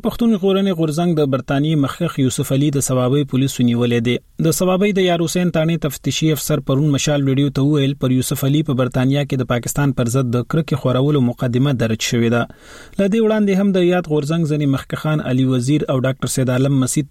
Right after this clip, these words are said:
ترڅنګ د غورځنګ ځینې نور غړي پولیسو نیولي او پرې تور دی چې د ریاست ضد ویناګانې یې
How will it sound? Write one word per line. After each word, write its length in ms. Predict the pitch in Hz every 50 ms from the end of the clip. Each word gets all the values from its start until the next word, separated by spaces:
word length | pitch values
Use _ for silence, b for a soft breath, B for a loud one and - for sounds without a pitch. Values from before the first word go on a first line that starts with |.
| -
ترڅنګ 400 | 127 117 - - 139 139 139 127 123 131
د 100 | 127 120
غورځنګ 420 | 135 127 123 143 156 160 151 123
ځینې 220 | 135 131 131 135
نور 180 | 151 160 147 127 131
غړي 260 | 151 160 170 160 - 135
پولیسو 320 | 127 131 123 - - 127 127
نیولي 340 | 127 127 131 131 127 131 B B B B B B B -
او 100 | 170 165
پرې 220 | - 196 190 - 214
تور 200 | 214 208 190 175 202
دی 80 | 190
چې 220 | 180 - 180 160 160
د 100 | 160 151
ریاست 380 | 147 139 135 - - 170 147 135 156
ضد 180 | 160 135 131
ویناګانې 500 | 135 127 131 131 127 120 139 135 131 123 120
یې 60 | 123